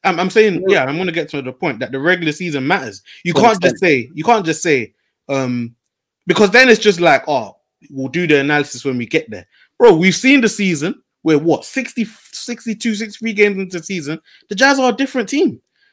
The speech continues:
Speaker 1: They're a different team now than they were last year. So obviously we'll have to wait and see. But they're set up to perform better in the playoffs. Let's not forget,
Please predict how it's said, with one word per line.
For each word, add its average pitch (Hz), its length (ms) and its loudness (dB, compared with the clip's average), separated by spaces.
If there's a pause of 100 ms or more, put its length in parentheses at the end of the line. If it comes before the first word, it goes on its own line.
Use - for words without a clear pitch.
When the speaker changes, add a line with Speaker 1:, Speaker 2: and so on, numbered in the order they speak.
(120)
Speaker 1:
They're 190 160 4
a - 60 -8
different 240 340 -2
team 202 240 0
now 190 280 2
than 165 180 2
they 160 100 2
were 151 200 2
last 151 400 0
year. 139 180 -2 (320)
So 151 420 0 (400)
obviously 220 360 4
we'll 170 140 -2
have 170 160 -4
to 147 100 -2
wait 147 180 0
and 113 120 -10
see. 104 280 -8 (320)
But - 260 0 (400)
they're 160 220 2
set 226 320 0
up - 280 0
to 160 120 -6
perform 147 460 -4
better 156 300 -2
in 139 100 -6
the 123 80 -4
playoffs. 127 500 -4 (240)
Let's 226 180 2
not 208 140 -2
forget, 151 400 -2